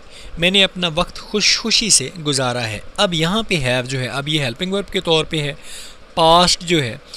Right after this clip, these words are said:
ये verb की third form है, मेरा वक्त हैप्पीली, खुशी से, ठीक है, मैंने अपना वक्त खुशी से गुजारा है, मैं अपना वक्त खुशी से गुजार चुका हूँ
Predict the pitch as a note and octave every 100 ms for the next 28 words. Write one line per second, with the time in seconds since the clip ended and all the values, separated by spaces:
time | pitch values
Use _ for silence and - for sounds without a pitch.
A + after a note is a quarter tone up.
0 | - - - D3+ D#3+ D#3+ D3+ E3 G3 -
1 | F3 F3 - B2+ A2+ A2 - - - E3+
2 | E3 F3 D3+ D#3+ - - - D3+ - E3+
3 | D#3 C#3 D3 - C#3 - - - - G3
4 | - - - E3+ F3 E3+ F3 D#3+ D#3+ -
5 | - - - - F3+ G#3 - G3 C#3+ B2+
6 | B2+ D3+ C#3+ B2+ A2 - - D3 D#3 D3+
7 | - E3 D#3 E3 - - E3 - F#3+ -
8 | D3+ - B2 C3+ D3 - F3 D3+ A#2+